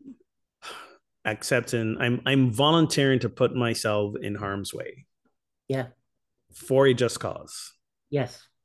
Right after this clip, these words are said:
Speaker 2: Yes. And I think, I think that's, I think, so the two pieces there is the idea of, yes, getting out of our comfort zones and setting aside our privileges. And
Speaker 1: Mm-hmm.
Speaker 2: to be,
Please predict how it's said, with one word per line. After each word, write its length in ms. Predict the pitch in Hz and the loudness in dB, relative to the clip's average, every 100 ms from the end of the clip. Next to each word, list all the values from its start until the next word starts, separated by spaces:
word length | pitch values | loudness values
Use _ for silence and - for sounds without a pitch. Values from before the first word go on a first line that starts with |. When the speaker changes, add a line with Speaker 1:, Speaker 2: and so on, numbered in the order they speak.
| _ _ _ _ | _ _ _ _
Speaker 2:
Yes. 440 | - - - - _ _ _ _ _ - | -12 -12 -18 -20 _ _ _ _ _ -4
And 80 | 117 | 0
I 20 | |
think, 240 | 120 110 - | 0 0 -4
I 60 | |
think 240 | 113 117 113 | -2 -2 0
that's, 400 | 113 107 - - - - - | 0 0 -6 -10 -18 -20 -2
I 40 | 123 | 0
think, 160 | 127 | 2
so 100 | - | 0
the 100 | 117 | -2
two 220 | - 165 | 2 2
pieces 380 | 151 143 131 117 | 4 4 4 2
there 360 | 117 110 107 104 | 4 4 4 2
is 580 | - 98 95 92 - - - - - - | -2 -4 -4 -6 -8 -12 -20 -20 -16 -4
the 120 | 110 | -2
idea 360 | 101 107 104 101 | -2 -2 -2 -2
of, 400 | 98 92 92 95 - | -2 -2 -4 -8 -8
yes, 340 | 110 95 - - | -4 -4 -6 -6
getting 320 | 113 107 104 - | -4 -2 -4 -2
out 300 | 110 107 - | -2 -2 -4
of 420 | 113 98 92 104 - _ _ _ - | -4 -4 -6 -10 -20 _ _ _ -8
our 400 | 95 90 87 - | -4 -4 -6 -10
comfort 680 | - - 110 104 - 95 - | -10 -4 -2 -2 -6 -6 -6
zones 720 | 101 95 95 95 95 92 - _ - | -8 -8 -8 -8 -10 -12 -14 _ -12
and 280 | 92 87 87 | -10 -8 -8
setting 380 | - 101 98 95 | -6 -6 -6 -6
aside 440 | - 98 92 92 | -6 -4 -4 -4
our 160 | 92 92 | -6 -8
privileges. 920 | - 101 95 85 85 78 90 - - _ _ _ _ _ _ - | -4 -6 -4 -8 -8 -8 -8 -10 -14 _ _ _ _ _ _ -10
And 440 | 92 90 87 87 | -8 -8 -10 -8
Speaker 1:
Mm-hmm. 280 | 123 123 - | -8 -8 -12
Speaker 2:
to 120 | - 110 | -8 -6
be, 260 | 98 - | -6 -10